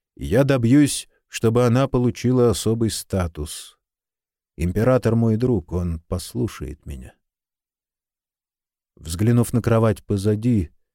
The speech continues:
где на скомканных простынях лежали тетрадки, исписанные от руки, я подумал, что Александр должен прочесть эти дневники.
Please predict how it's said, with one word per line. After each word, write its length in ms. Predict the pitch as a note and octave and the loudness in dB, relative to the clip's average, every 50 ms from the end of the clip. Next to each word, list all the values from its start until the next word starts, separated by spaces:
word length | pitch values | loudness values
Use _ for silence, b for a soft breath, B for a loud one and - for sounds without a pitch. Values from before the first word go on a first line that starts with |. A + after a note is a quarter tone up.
| _ _ _ _ _ _ _ _ _ | _ _ _ _ _ _ _ _ _
где 220 | - E2+ E2+ A#2+ | -6 -2 0 2
на 120 | B2+ B2 A#2 | 4 4 2
скомканных 680 | - - - C3 B2+ A#2 G2+ - G#2+ A2 G#2+ - - | 2 0 0 0 2 2 2 2 2 2 2 0 -2
простынях 680 | - A2+ A2+ G2 - - - A#2 A#2+ A#2+ A#2 G2+ - - | -2 -2 -2 -2 0 0 2 2 4 4 2 2 0 0
лежали 400 | G2+ G#2 F#2+ G#2 A2 G#2 G2 F#2 | 0 0 2 2 2 2 2 0
тетрадки, 680 | - - F#2 E2 - A#2 B2+ A#2+ G2+ - - - F2+ | -2 -4 -4 -2 0 2 2 2 0 -2 -4 -6 -6
исписанные 800 | E2 - - - G#2 F#2 - - F2+ F2 F2 F2 F2 F2 F2 | -6 -6 -6 -6 -4 -4 -2 -2 0 0 0 0 0 -2 -4
от 140 | E2+ E2+ - | -4 -6 -8
руки, 480 | G2 F#2+ F2 - - - C#2+ C#2 - _ _ _ _ _ _ _ _ _ _ _ _ _ _ _ _ _ _ - | -8 -8 -10 -10 -12 -14 -14 -14 -16 _ _ _ _ _ _ _ _ _ _ _ _ _ _ _ _ _ _ -8
я 200 | - - D#3 D#3 | -2 -2 0 2
подумал, 460 | - D3 B2+ C#3 E3 E3 D#3 C#3+ A#2+ | 2 2 2 2 2 4 4 2 2
что 220 | - - - C3 | 0 0 0 2
Александр 720 | A#2+ A2+ G#2+ - - - D3 D3+ D#3 D3+ C#3 B2+ B2 A#2 | 2 2 2 0 0 0 0 0 0 0 0 0 0 0
должен 500 | G2 F2+ A#2 C3+ C#3+ C3+ A2 B2 B2+ A#2 | 0 -2 -2 -2 -2 -2 -4 -4 -6 -6
прочесть 840 | - - B2 B2 - - - - - - - - - - - - _ _ _ _ _ _ - | -4 -4 -6 -6 -6 -6 -8 -8 -8 -8 -8 -12 -16 -18 -18 -20 _ _ _ _ _ _ -10
эти 240 | F2+ E2 - - F2 | -10 -8 -8 -8 -8
дневники. 680 | D#2+ E2+ F2 E2+ E2+ E2+ E2+ E2 - - E2 D#2 - | -6 -4 -4 -4 -4 -6 -8 -8 -10 -12 -14 -14 -14